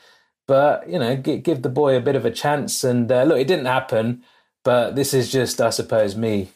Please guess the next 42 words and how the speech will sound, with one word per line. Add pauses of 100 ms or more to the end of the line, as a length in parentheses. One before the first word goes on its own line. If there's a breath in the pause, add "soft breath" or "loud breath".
(140)
just
wanting
to
appreciate
Cheteshwar
Pujara
and,
uh, (380 loud breath)
everything
he's
given
to (120)
Indian
cricket
over
the
years,
and, (440 soft breath)
and,
uh,
hopefully
for
a
few
more
years
to
come,
uh,
in,
in
domestic
cricket,
in
county
cricket,
and
maybe,
maybe
another
little
whirl